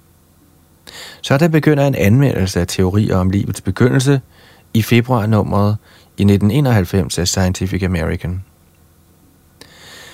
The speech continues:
Dette simple eksperiment, udført af en kandidat ved The University of Chicago ved navn Stanley Miller, gik ud på at placere en blanding af metan, ammoniak, brint og vand i en lukket beholder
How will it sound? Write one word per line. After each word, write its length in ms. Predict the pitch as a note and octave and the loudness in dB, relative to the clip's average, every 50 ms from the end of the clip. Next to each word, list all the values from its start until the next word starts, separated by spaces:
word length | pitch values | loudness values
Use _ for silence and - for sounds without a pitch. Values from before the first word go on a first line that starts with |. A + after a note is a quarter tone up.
| - - - - - _ - | -20 -20 -20 -20 -20 _ 0
Dette 180 | - F#2+ F#2+ F#2+ | 2 2 2 4
simple 380 | - - A2+ A2 A2 A#2 A2 | 4 4 2 4 4 4 4
eksperiment, 840 | G#2+ G2+ - - - - G#2+ G#2 G2+ G#2 A2+ G#2+ G2+ - - - - A2+ | 4 4 0 -2 0 2 2 4 4 4 4 2 0 -2 -6 -10 -8 -6
udført 400 | - G2+ G2 F#2+ - G#2 - A#2 | -2 -2 -2 0 2 2 2 2
af 100 | F#2 G2 | 4 2
en 80 | G2 F#2+ | 2 2
kandidat 580 | - - G2+ F#2 G2 F2+ F#2 G2+ F#2+ F2 G2 G2+ | 0 0 -2 -2 0 0 0 0 0 0 0 0
ved 200 | G2+ G2 F#2+ F2+ - _ _ _ _ _ _ _ _ _ - | 2 2 2 0 -4 _ _ _ _ _ _ _ _ _ -2
The 100 | F#2+ F#2+ | 0 0
University 500 | F#2+ F#2+ F#2 G2 G2 G2 - - - - | 2 2 2 2 2 0 0 -2 0 0
of 120 | F#2+ F#2 | 0 0
Chicago 600 | - - G2 F#2 - - F2+ F2 F#2 F#2+ A#2+ B2+ | 0 -4 -6 -4 -2 -2 0 0 0 0 0 0
ved 140 | A2+ F#2+ F#2+ | 2 2 0
navn 220 | F2+ F#2 F2 E2+ | 2 0 0 -2
Stanley 340 | D#2+ - - F2+ F2+ F#2 F#2 | -4 -4 -2 -2 0 0 0
Miller, 320 | F#2 F#2 F#2+ G2 A#2 D3 E3 - _ _ _ _ _ _ _ - - - - - - - - - _ _ _ _ _ _ - | 0 2 2 4 4 2 2 -2 _ _ _ _ _ _ _ -20 -20 -20 -20 -20 -20 -20 -20 -20 _ _ _ _ _ _ -8
gik 180 | - B2+ A#2 C3 | -4 -2 0 2
ud 160 | D3+ D#3 D3 | 2 2 2
på 140 | - D#3 C#3 | 2 0 0
at 60 | C3+ | 2
placere 420 | C#3+ C#3 C3+ - - C#3 C#3 A#2+ | 0 0 0 2 2 2 2 2
en 80 | C3 A#2+ | 2 2
blanding 340 | - G2+ F#2+ G2 G2+ G#2+ A2 | 2 2 2 4 4 2 2
af 80 | F2 | 2
metan, 560 | E2+ D#2+ - - - - D3 D#3 D#3 D3+ C#3 - - _ - | 0 -2 -4 -4 -2 0 0 0 2 0 -2 -4 -6 _ -6
ammoniak, 440 | E2+ F#2 F#2+ G2 G#2+ B2+ D#3 D3+ - - - - | -2 0 2 2 2 2 2 0 -4 -8 -14 -6
brint 260 | - F2+ G#2 - - | -2 -2 0 0 -2
og 100 | - E2+ | -2 -2
vand 280 | F2 G#2 B2+ C#3+ D3 C#3+ - _ _ _ _ _ _ _ _ _ _ _ _ _ _ _ | 0 2 0 0 -2 -6 -10 _ _ _ _ _ _ _ _ _ _ _ _ _ _ _
i 120 | - C3+ C#3+ | 0 2 2
en 80 | C#3+ | 2
lukket 380 | A#2 G2+ G2 G2 G2 A2+ A#2 G2+ | 4 4 2 2 2 2 0 0
beholder 500 | - F#2 F2+ G#2 G#2+ F#2 A2+ C#3 C#3 | 0 0 0 0 0 0 2 0 0